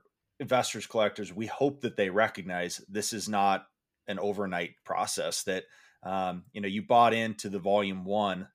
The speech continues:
to help fund, you know, you invested in us, and we're giving you the V I Ps and we're giving you access. And there's only twenty-five hundred of you forever. But now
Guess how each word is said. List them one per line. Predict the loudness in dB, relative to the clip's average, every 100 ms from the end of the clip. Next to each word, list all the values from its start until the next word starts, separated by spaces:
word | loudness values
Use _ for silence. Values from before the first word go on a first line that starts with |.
| -14
to | -8
help | -2 -2 -2
fund, | -4 -2 -2 -6 -12 _ _ -20 -20 _ _ _ -10
you | -8
know, | -4
you | 4 6
invested | 8 6 6 2 -4
in | -4
us, | -6 -6 -10 -18 -20 _
and | -10 -6
we're | -4
giving | 0 0 2
you | 0
the | 0
V | 4 4
I | 4
Ps | 0 -2 -2 -6
and | -10 -8
we're | -2
giving | 0 0 -2
you | 2
access. | 2 2 0 0 0 -4 -10 -20 _ _
And | -10
there's | -6
only | -6 -6
twenty-five | -6 -4 0 0
hundred | 0 -2 -2
of | -2 -4
you | -4
forever. | -2 0 0 -2 -6 _ _ _ _ _ _ _ _ -2
But | -2 2
now | 4 6 6 4